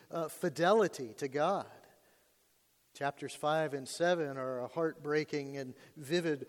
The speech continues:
warning against adultery and idolatry and the consequences of those things. Most recently, we meditated together on Proverbs eight a little over a month ago. We learned that,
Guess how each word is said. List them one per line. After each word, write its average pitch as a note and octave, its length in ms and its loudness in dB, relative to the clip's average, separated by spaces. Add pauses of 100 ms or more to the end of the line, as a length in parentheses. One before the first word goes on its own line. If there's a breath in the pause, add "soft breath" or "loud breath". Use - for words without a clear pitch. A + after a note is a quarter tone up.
(160 loud breath)
warning D#3+ 580 2
against D#3+ 460 -4
adultery D3+ 720 0
and D3 140 0
idolatry D3 800 -4
and B2+ 100 -10
the B2+ 60 -14
consequences D3 840 -4
of A#2 100 -12
those A#2 280 -10
things. A2 540 -16 (640 soft breath)
Most F#3+ 280 6
recently, F#3+ 600 4
we F#3 160 4
meditated F#3 560 4
together F3+ 480 2
on F3 120 0
Proverbs E3+ 580 -2
eight F3+ 260 0
a C3 60 -2
little D#3 260 2
over D#3 240 2
a D3 60 0
month E3 280 -4
ago. E3+ 380 0 (480 loud breath)
We F3+ 120 6
learned F#3 440 6
that, D#3+ 340 4